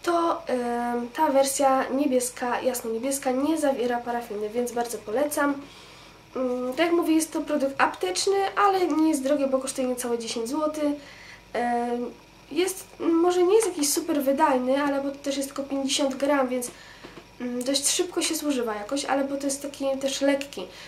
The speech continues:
Właśnie to też jest fajne, taka konsystencja, nie taki tępy, że smarował, smarował, tylko lekko rozsmarować, wszystko pięknie się wchłania. Jeśli ktoś szuka takiego fajnego kremu nawilżającego, albo no, tak jak ja, ktoś ma tłustą cerę, albo, e,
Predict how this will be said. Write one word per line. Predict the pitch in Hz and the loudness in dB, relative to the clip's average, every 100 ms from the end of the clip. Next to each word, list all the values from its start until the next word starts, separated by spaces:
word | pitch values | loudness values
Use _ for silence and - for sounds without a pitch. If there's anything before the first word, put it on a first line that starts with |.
| - | -2
Właśnie | 262 269 294 | 0 2 0
to | |
też | 294 294 | -2 -2
jest | 285 | -2
fajne, | - 302 254 | 0 2 2
taka | 262 262 | 0 -2
konsystencja, | 269 269 277 269 | 0 0 0 0
nie | 269 294 | 2 2
taki | 277 247 | 0 -4
tępy, | - 277 277 262 - 262 262 - - - | -2 4 6 4 4 2 2 -4 -16 -6
że | 247 240 | -2 0
smarował, | 254 262 277 262 | 2 4 6 4
smarował, | 285 294 440 | 2 2 2
tylko | 427 330 | 2 0
lekko | 320 320 302 | -2 0 2
rozsmarować, | 285 - 262 240 269 254 | 2 0 -2 0 2 0
wszystko | - 277 - 254 247 - - - - | -2 -6 0 0 0 -6 -20 -12 -2
pięknie | 294 277 | 0 2
się | 262 240 | 0 0
wchłania. | - 294 294 294 285 262 | -2 2 4 4 4 4
Jeśli | 294 294 | 4 0
ktoś | - 285 | -2 -2
szuka | - 320 | -2 0
takiego | 285 269 269 262 269 | 0 0 2 6 6
fajnego | 262 277 320 320 | 6 4 4 0
kremu | - 302 | -2 0
nawilżającego, | 302 294 285 294 294 285 285 269 285 285 - - - - | 2 2 2 4 4 4 0 2 0 -2 -8 -16 -6 2
albo | 294 277 | 4 6
no, | 285 294 | 6 6
tak | 285 277 | 4 2
jak | 269 285 | 0 2
ja, | 269 | 2
ktoś | 269 269 | 2 0
ma | 262 | -2
tłustą | 294 285 277 | -2 -2 -2
cerę, | 277 269 254 | 0 2 2
albo, | 254 254 254 247 - | 2 4 4 4 0
e, | 233 233 | -4 -4